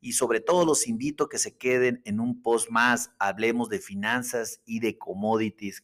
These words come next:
con Cofimex. Bueno, mis amigos, antes de cualquier cosa y antes de cual-, de nada, como dice el dicho, eh, la noticia que está dando ahorita el mercado fuertemente a nivel mundial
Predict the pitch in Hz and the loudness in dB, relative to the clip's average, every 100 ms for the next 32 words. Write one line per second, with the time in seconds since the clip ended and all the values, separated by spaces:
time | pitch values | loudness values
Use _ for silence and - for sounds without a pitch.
0 | - 110 117 107 98 95 82 71 - - | -2 0 0 -2 -10 -12 -14 -14 -18 -20
1 | _ _ _ _ _ _ _ 120 147 147 | _ _ _ _ _ _ _ 4 4 4
2 | 123 107 113 123 139 135 135 113 117 123 | 2 0 0 2 2 2 0 -2 0 -2
3 | 107 90 92 - 107 117 123 123 120 107 | -2 -2 -4 -2 -2 2 2 4 2 2
4 | 107 110 107 98 - 92 - 98 98 107 | -2 -4 -6 -6 -4 -6 -6 -6 -2 2
5 | 131 127 120 101 101 113 117 110 131 123 | 4 4 2 0 0 0 0 4 4 4
6 | 120 117 - - - 98 101 98 98 104 | 0 -2 -10 -20 -10 -2 2 2 0 -2
7 | 101 98 - 127 123 110 101 123 120 117 | -4 -4 -4 -2 0 0 0 2 2 2
8 | 101 107 123 123 95 92 92 113 110 90 | 2 2 2 0 -2 -2 -2 2 4 2
9 | - 120 123 - 107 120 113 101 107 110 | 2 4 4 2 0 0 0 0 2 2
10 | 107 95 107 120 131 | 2 0 2 4 4